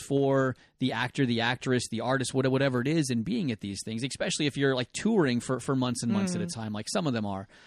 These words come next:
Speaker 1: So, so yeah, again, great to be proven wrong about,
Speaker 2: Oh,
Speaker 1: about,
Speaker 2: absolutely.
Speaker 1: about Anthony Daniels, and he was an absolute pleasure
Speaker 2: Yeah.
Speaker 1: to talk with, and I really enjoyed that.
Speaker 2: And then, uh, Ken Lashley.
Speaker 1: Oh, dude, Ken Lashley.
Speaker 2: That turned out to be an amazing thing as
Speaker 1: I-,
Speaker 2: well.
Speaker 1: if you don't know who Ken Lashley is, he is the current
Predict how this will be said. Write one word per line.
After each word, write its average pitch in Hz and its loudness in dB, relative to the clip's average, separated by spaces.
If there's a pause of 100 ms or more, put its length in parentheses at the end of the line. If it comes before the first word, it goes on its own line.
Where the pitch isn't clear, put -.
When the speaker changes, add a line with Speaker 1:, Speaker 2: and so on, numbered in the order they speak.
(240)
Speaker 1:
So, 139 -4
so 139 4
yeah, 120 2
again, 135 2 (440)
great 151 4
to 147 -4
be 147 2
proven 131 4
wrong 123 4
about, 117 2
Speaker 2:
Oh, - 4
Speaker 1:
about, 107 4
Speaker 2:
absolutely. - -2
Speaker 1:
about 120 -4
Anthony 123 -4
Daniels, 117 -2
and 110 -4
he 120 -2
was 117 2
an 123 -8
absolute 117 -4
pleasure 104 -2 (220)
Speaker 2:
Yeah. 180 0
Speaker 1:
to 104 -2
talk 95 -6
with, 95 -8
and 107 -6
I 107 -6
really 107 -2
enjoyed 95 -4
that. 95 -8 (100)
Speaker 2:
And 240 0
then, 226 0
uh, 208 0
Ken 269 -2
Lashley. 190 -2 (100)
Speaker 1:
Oh, 131 -6
dude, 123 -6
Ken 185 0
Lashley. 131 4
Speaker 2:
That 120 -4
turned 240 2
out 214 2
to - -16
be 190 -2
an 180 -2
amazing 185 -4
thing 180 -4
as 190 -2
Speaker 1:
I-, - -4
Speaker 2:
well. 170 0
Speaker 1:
if 220 -2
you 240 0
don't 220 2
know 175 6
who 151 6
Ken 151 2
Lashley 123 2
is, 120 0
he 165 4
is 147 4
the 127 0
current 156 0